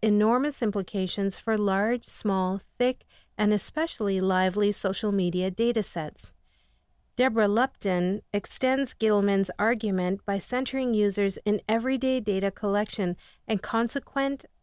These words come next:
automated analyses. From her work on quote-unquote data practices, we can understand four characteristics of lively data. Number one,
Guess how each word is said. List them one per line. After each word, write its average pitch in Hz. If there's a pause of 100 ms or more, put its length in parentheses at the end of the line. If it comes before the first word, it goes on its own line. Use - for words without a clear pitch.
automated 214
analyses. 180 (680)
From 240
her 302
work 226
on 208
quote-unquote 214
data 247
practices, 196 (360)
we 233
can 233
understand 220 (140)
four 220
characteristics 233
of 240
lively 190
data. 196 (1120)
Number 214
one, 220